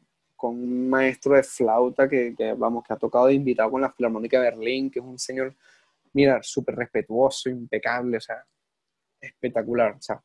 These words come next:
Y aparte de tigres y cosas, este, est-, eh, estudiando clases ahorita, ahorita mismo estudiando clases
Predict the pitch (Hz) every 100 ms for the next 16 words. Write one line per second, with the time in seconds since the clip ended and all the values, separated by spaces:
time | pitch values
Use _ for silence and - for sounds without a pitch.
0 | _ _ _ _ _ _ _ 139 135 131
1 | 123 127 120 123 117 110 107 107 - 139
2 | 170 165 143 135 180 196 208 208 - _
3 | _ _ _ _ _ _ _ _ _ _
4 | - 127 120 123 117 113 110 107 107 107
5 | 104 104 - - _ - 120 117 104 -
6 | - 123 110 117 117 117 135 123 123 123
7 | 117 - 123 127 151 175 185 147 135 131
8 | 139 151